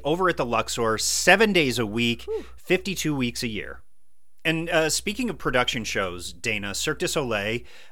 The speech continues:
Speaker 1: uh, we've talked in, in past episodes how they were kind of phasing the reopening of all of their shows.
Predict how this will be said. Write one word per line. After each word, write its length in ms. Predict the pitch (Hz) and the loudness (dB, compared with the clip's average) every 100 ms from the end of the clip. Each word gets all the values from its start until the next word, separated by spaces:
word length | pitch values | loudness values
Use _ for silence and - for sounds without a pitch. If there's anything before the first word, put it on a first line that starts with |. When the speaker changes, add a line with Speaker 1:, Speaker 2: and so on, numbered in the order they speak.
| - | -2
Speaker 1:
uh, 240 | 107 101 | -2 -2
we've 220 | 107 127 | -4 -6
talked 420 | - 160 147 147 143 | 0 8 8 8 2
in, 280 | 123 113 | -2 -2
in 180 | 117 120 | -4 -6
past 400 | - 143 147 - | -4 0 0 2
episodes 680 | 127 - - 110 101 98 98 | -2 -2 -2 -2 -2 -4 -6
how 560 | - 104 98 95 101 101 | 0 0 0 -4 -6 -10
they 220 | 104 127 | -4 0
were 120 | 123 | 0
kind 280 | 120 - 139 | -2 -4 -2
of 160 | 131 - - - - | -2 -6 -14 -16 -16
phasing 680 | - - 170 165 175 180 180 | -16 2 4 6 4 2 2
the 100 | 160 | 0
reopening 720 | 123 131 117 104 120 120 123 131 | 0 2 2 2 0 0 -2 -6
of 180 | 117 95 | -8 -4
all 240 | 110 104 | -2 -2
of 100 | 101 | -4
their 160 | 104 98 | -4 -4
shows. 580 | - 95 90 104 127 | -2 -2 -2 -4 -6